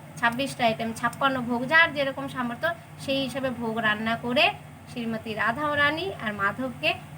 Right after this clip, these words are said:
ভোগ নিবেদন করবে অভিষেকের পর, ঠিক আছে? তো যদি ভিডিওটি ভালো লাগে, প্লিজ লাইক, শেয়ার, কমেন্ট করে দিও। হরে কৃষ্ণা, হরে কৃষ্ণা, কৃষ্ণ কৃষ্ণ, হরে হরে, হরে রাম, হরে রাম, রাম রাম, হরে হরে। চ্যান্ট হরে কৃষ্ণ মহামন্ত্র and be happy।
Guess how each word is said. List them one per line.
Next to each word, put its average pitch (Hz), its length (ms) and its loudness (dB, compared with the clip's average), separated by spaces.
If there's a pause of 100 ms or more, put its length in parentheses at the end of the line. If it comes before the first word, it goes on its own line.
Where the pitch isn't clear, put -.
ভোগ 247 200 2
নিবেদন 214 440 -2
করবে 254 200 0
অভিষেকের 226 460 -2 (120)
পর, - 60 -12 (160)
ঠিক 359 100 -8
আছে? 381 260 -2 (280)
তো 254 80 -4
যদি 311 180 0
ভিডিওটি 330 380 4
ভালো 285 260 4
লাগে, 285 360 6
প্লিজ 262 340 -6
লাইক, 247 380 4
শেয়ার, 269 240 -4
কমেন্ট 226 280 -4 (120)
করে 208 160 -8
দিও। 180 220 -10 (460)
হরে 311 280 4
কৃষ্ণা, 320 480 4
হরে 294 240 2
কৃষ্ণা, 294 520 -4
কৃষ্ণ 277 320 -2
কৃষ্ণ, 269 380 -4
হরে 240 240 0
হরে, 247 240 2 (320)
হরে 277 220 8
রাম, 247 320 6
হরে 240 220 0
রাম, 226 320 6
রাম 220 260 -2
রাম, 214 200 0 (120)
হরে 202 200 -10
হরে। 196 120 -8 (340)
চ্যান্ট 277 280 4
হরে 311 120 6
কৃষ্ণ 311 340 0
মহামন্ত্র 302 480 2
and 220 420 2
be 220 80 -2
happy। 202 400 -6